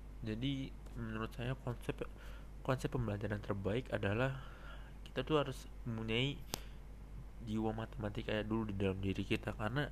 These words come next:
itu akan menga-, akan sangat berefek pada ke-, pembelajaran matematika, matematika kita yang ke depannya. Jika kita sudah putus asa dengan belajar matematika kita,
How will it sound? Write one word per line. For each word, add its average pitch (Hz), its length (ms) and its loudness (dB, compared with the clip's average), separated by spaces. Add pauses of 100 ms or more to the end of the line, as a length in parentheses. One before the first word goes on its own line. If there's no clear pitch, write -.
(100)
itu 123 240 2
akan 127 160 2
menga-, 113 320 0 (560)
akan 143 340 2 (1080)
sangat 117 240 2
berefek 117 640 0
pada 120 480 2 (480)
ke-, 110 120 2 (280)
pembelajaran 117 480 2
matematika, 120 680 0 (120)
matematika 117 560 2
kita 127 280 2
yang 117 200 -2 (160)
ke 120 80 -2
depannya. 120 400 0 (760)
Jika - 220 0
kita - 240 0
sudah 104 400 4 (1000)
putus - 380 8
asa 120 340 4
dengan 98 460 2
belajar 98 320 0
matematika 101 560 -2
kita, 107 320 -6